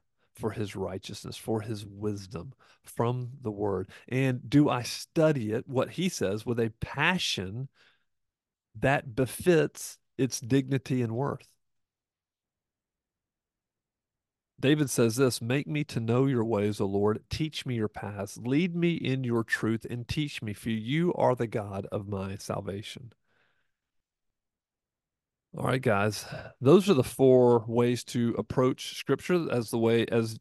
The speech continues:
John Newton lays out. So I would encourage you this week, if you haven't already, just take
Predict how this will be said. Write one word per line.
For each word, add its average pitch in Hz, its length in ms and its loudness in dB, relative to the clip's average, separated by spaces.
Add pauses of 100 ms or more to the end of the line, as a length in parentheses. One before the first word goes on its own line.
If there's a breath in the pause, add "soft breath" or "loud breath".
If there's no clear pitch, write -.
John 120 320 0
Newton 123 420 0
lays 113 300 0
out. 123 300 -2 (260)
So - 160 -2
I 123 140 4
would 180 160 6
encourage 107 500 -2
you 123 280 -4
this 131 380 -2
week, 117 460 -2 (420)
if 123 180 -4
you 135 100 2
haven't 127 340 0
already, 101 400 0
just 131 340 -4 (720 soft breath)
take 220 220 -2